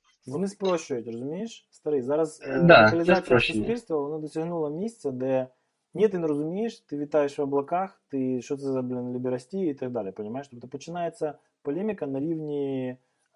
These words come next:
Speaker 1: е, Казахстану там п'ять-семи років тому, знаєш?
Speaker 2: Є
Speaker 1: І
Speaker 2: таке,
Speaker 1: коли
Speaker 2: е,
Speaker 1: в, в Україні
Speaker 2: я б сказав,
Speaker 1: стає, е, іронічним або зневажливим слово "ліберал", у мене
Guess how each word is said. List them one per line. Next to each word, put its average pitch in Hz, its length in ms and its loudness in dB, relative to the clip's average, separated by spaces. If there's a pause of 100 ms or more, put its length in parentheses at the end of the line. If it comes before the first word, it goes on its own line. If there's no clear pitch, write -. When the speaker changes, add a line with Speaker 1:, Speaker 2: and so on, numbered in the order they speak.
Speaker 1:
е, 117 340 -2
Казахстану 147 680 -4
там 120 260 -4
п'ять-семи 131 720 -6
років 110 380 -2 (200)
тому, 95 300 -10 (400)
знаєш? 113 340 -12 (1000)
Speaker 2:
Є 147 360 8
Speaker 1:
І - 20 8
Speaker 2:
таке, 135 420 2 (120)
Speaker 1:
коли 131 120 2
Speaker 2:
е, 151 160 4
Speaker 1:
в, 160 40 2 (120)
в 147 140 -6
Україні 170 340 0
Speaker 2:
я 135 120 12
б 139 60 10
сказав, 160 260 0
Speaker 1:
стає, 165 640 2
е, 123 680 0
іронічним 147 760 -2
або 123 360 -2
зневажливим 127 720 -2
слово 135 340 -2
"ліберал", 151 540 4 (420)
у 123 80 -10
мене 143 680 0